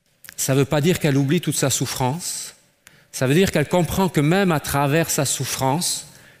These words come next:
Dieu a été là et continue à, à accompagner son chemin, à lui permettre d'aller plus loin. Et c'est elle, on le verra la prochaine fois quand je vous parlerai de, de Ruth, que c'est elle qui ouvre les yeux à Ruth pour lui montrer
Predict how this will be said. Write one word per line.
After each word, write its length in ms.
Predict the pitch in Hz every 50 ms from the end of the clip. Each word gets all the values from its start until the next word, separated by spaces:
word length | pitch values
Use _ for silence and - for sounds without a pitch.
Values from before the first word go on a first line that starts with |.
| _ _ _ _ _ _ _
Dieu 280 | - 92 107 127 151 160
a 80 | 151 143
été 200 | 135 - - 131
là 220 | 117 123 127 127
et 40 | 120
continue 640 | - - 135 123 - - - 127 123 131 127 123 120
à, 160 | 113 113 110 - - _ -
à 200 | - - 127 123
accompagner 640 | 123 - - - 127 110 - 120 110 110 110 110 107
son 200 | - - 113 101
chemin, 420 | - - - 107 98 98 98 123 - _ _ _ _ _ - - - - - -
à 100 | 113 113
lui 120 | 117 113
permettre 680 | 113 - 143 131 117 117 117 113 117 117 - - 113
d'aller 260 | 95 107 107 104 104
plus 200 | - - - 120
loin. 240 | 98 98 90 87 90 - _ _ _ _ _ _ _ _ _ _ _ - - - - - - - - - - -
Et 80 | 120 113
c'est 300 | - 156 143 - - 208
elle, 400 | 214 196 156 127 113 110 98 117 - - -
on 100 | 131 131
le 100 | 143 143
verra 240 | 135 165 147 170 156
la 100 | 139 131
prochaine 320 | - 151 139 - 147 127
fois 200 | - - 185 170
quand 120 | - 160
je 60 | 113 120
vous 60 | 127
parlerai 380 | - 143 131 131 123 127 139
de, 240 | 120 123 123 120 123
de 420 | 117 101 120 120 120 113 113 107 107
Ruth, 440 | 104 95 143 214 214 - - - - - - - - - - - -
que 100 | - 135
c'est 300 | 123 - 151 143 - -
elle 200 | 202 190 180 143
qui 280 | - - - 160 165 - -
ouvre 400 | 202 202 214 180 151 143 151 143
les 220 | 131 131 117 123
yeux 100 | 147 143
à 120 | 127 123
Ruth 420 | 120 113 123 147 165 - - - -
pour 140 | - 123 120
lui 80 | 120 127
montrer 580 | 123 131 127 123 - - - 160 151 127 101